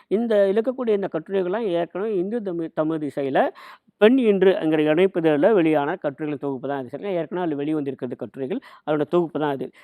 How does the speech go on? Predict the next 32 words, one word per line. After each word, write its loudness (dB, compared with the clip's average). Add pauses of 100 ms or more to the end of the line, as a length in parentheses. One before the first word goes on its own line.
சரி, 0
எப்போதும் 0
போல -4
தான் -4
நம்ம -4
நூலாசிரியை 2
பற்றி -8
பார்த்து -4
விட்டு -8
போகலாம். -4 (260)
இதோட 2
நூலாசிரியர் 2
திரு -2
நா. -2
வினோத்குமார் -4
ஒரு -6
நல்ல -6
ஒரு -12
தரமான -8
ஒரு -8
பத்திரிகை -8
இளைஞர். -6 (300)
அவரை 6
பத்தி 0
அவர் 4
எழுதியிருக்காரு. 0 (540)
"எண்ணத்தில் 2
தூய்மை, 0 (360)
எழுத்தில் 2
நேர்மை -2
என் -4
கொள்கை. -2